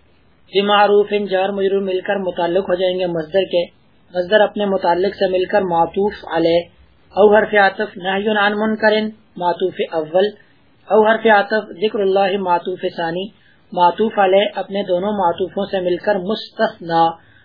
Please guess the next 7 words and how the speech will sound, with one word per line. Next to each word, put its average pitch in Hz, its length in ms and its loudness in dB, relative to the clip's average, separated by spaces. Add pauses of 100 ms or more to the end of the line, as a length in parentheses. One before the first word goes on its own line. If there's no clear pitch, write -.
(160)
مستثنی 208 560 0
اور 214 260 2
مستثنی 190 880 -2
منہ 196 220 4
مل 190 200 2
کر 190 180 2 (2250)
خبر، 175 400 2